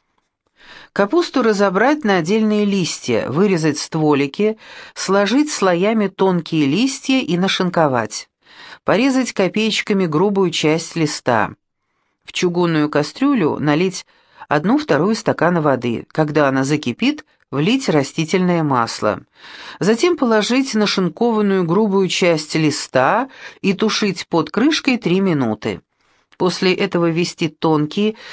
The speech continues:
нашинкованный лист капусты и тушить несколько минут, пока он не обмякнет. Снять с огня, добавить красный перец,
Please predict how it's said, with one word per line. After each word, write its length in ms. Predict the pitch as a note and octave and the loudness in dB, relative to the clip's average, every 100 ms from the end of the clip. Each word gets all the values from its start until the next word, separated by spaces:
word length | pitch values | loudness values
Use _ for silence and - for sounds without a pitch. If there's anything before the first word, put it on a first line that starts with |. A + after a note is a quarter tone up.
| - - | -12 -2
нашинкованный 840 | F3 - G3 F#3 A3 F#3 E3+ E3+ | 0 0 -2 0 2 2 2 0
лист 300 | F3 D#3 - | 0 -2 -2
капусты 800 | D3+ C3 - B2+ C3+ - A#3 B3 - - | 0 0 0 -4 -2 -2 -2 -2 -10 -8
и 100 | - | -6
тушить 440 | F#3+ G#3 - E4+ E4+ | -2 -2 0 0 2
несколько 520 | G3 A#3 - G3+ F#3+ | 0 0 -2 -2 0
минут, 380 | E3+ D3 D3 - | 2 2 0 2
пока 320 | C3+ - A3+ | 0 2 0
он 220 | - G#3 | 2 2
не 160 | F#3 G3+ | 2 0
обмякнет. 1000 | F3+ D#3+ C#3 D3 C#3+ G#2+ - A2+ - - _ _ _ - - - - | 0 -2 0 2 2 0 -4 -8 -8 -16 _ _ _ -20 -20 -20 -12
Снять 380 | - A#3+ E4 D#4 | -2 0 0 0
с 100 | G#3 | 0
огня, 500 | D3+ D3 C3+ F3 G#3 | 0 2 2 0 -2
добавить 540 | - E3 D#3 D3 C#3 - | 0 2 2 2 -2 0
красный 420 | D3 C3 - B2+ | 0 0 0 -4
перец, 540 | - C3 F#3+ A3 - | 0 0 0 -2 -10